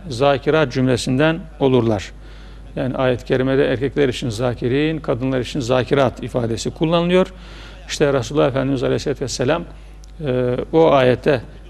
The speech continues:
işaret etmek üzere bir kimse gece uyanır, ailesini de uyandırır, birlikte kalkarlar ve ikişer rekat namaz kılarlarsa Allah'ı çok zikreden zakirin ve zakira cümlesinden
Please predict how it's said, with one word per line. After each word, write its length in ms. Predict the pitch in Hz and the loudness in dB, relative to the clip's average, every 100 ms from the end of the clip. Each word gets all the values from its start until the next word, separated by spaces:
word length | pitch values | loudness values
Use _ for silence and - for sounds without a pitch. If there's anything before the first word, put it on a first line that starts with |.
| - | -12
işaret 440 | 131 143 135 - | -2 0 0 -2
etmek 420 | 139 - 135 - - 160 | -4 0 0 0 -8 -4
üzere 600 | - 139 123 110 165 185 - - - - | 0 2 4 4 2 0 -8 -18 -18 0
bir 140 | 160 165 | 2 4
kimse 500 | 147 117 160 160 185 - 139 | 2 2 4 2 0 -8 -2
gece 300 | 117 131 156 | 2 4 4
uyanır, 600 | 151 135 120 127 - - - - | 6 6 6 4 2 -4 -16 -2
ailesini 560 | 135 131 131 117 147 135 | 2 4 2 0 0 2
de 60 | |
uyandırır, 640 | 127 120 113 107 113 147 - - - - - | 4 4 4 4 4 4 2 -12 -18 -18 -2
birlikte 420 | 131 147 143 185 | 2 2 2 2
kalkarlar 720 | - 156 143 156 147 160 147 | 4 4 4 4 4 4 4
ve 120 | 135 - | 4 4
ikişer 260 | - 160 | 2 2
rekat 340 | 147 117 123 147 | 4 2 0 2
namaz 260 | 147 139 | 2 0
kılarlarsa 760 | - 135 127 123 113 - 170 175 - - - - | 0 2 4 4 2 4 4 2 -8 -18 -16 0
Allah'ı 320 | 147 143 151 | 2 4 2
çok 400 | 147 185 175 127 | 0 4 4 4
zikreden 600 | 123 120 127 123 160 175 - - - 127 | -4 -2 0 2 2 0 -6 -18 -10 -2
zakirin 760 | 117 135 123 131 151 170 160 | 2 2 2 2 2 0 2
ve 260 | 135 139 120 | 4 4 2
zakira 500 | 131 131 - 143 123 | 2 2 2 0 0
cümlesinden 720 | 123 123 113 123 123 165 | 0 0 0 0 2 0